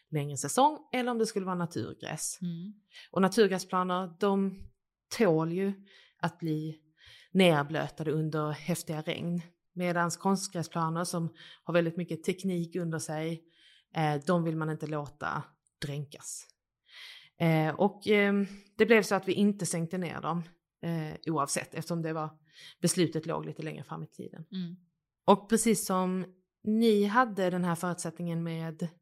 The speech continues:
Speaker 1: lite kuperat landskap,
Speaker 2: Mm.
Speaker 1: så är det ju så att, eh, Svedala och Skåne är ju ganska platt.
Speaker 2: Mm.
Speaker 1: Men även på den här tomten så var det intressanta markhöjder.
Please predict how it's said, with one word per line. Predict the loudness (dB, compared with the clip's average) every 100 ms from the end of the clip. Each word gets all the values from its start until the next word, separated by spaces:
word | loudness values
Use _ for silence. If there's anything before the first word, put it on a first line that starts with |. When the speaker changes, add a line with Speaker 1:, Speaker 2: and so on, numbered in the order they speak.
| _ -12
Speaker 1:
lite | -8 -6
kuperat | -6 -4 -4 -6 -4
landskap, | -2 -2 -2 -4 -6 -16 _ -6
Speaker 2:
Mm. | -4 -4 -8 _ _ _ _
Speaker 1:
så | 4
är | 4
det |
ju |
så | 4 0
att, | -2 -8 -2
eh, | 0 0 -4 -8 _ _ _
Svedala | -8 2 2 4 4 2 2 0
och | -2 -6 -8 -14 -14 _ _
Skåne | -4 4 6 6 2
är |
ju | -2
ganska | -2 -4 -6
platt. | -4 -4 -6 -4
Speaker 2:
Mm. | 0 0 -2 -4
Speaker 1:
Men | -2 -2 2
även | 2 2
på | 0
den | -2
här | 0 0 0
tomten | -2 -4 -4 -8
så | -6 -4
var | -2 -2
det | -4 -8 -10 _ _ -20 -6
intressanta | 0 0 0 -2 -2 -6 -6 -6 -8 -12 _ _ _ _ -2
markhöjder. | 4 4 4 -2 -8 -6 -10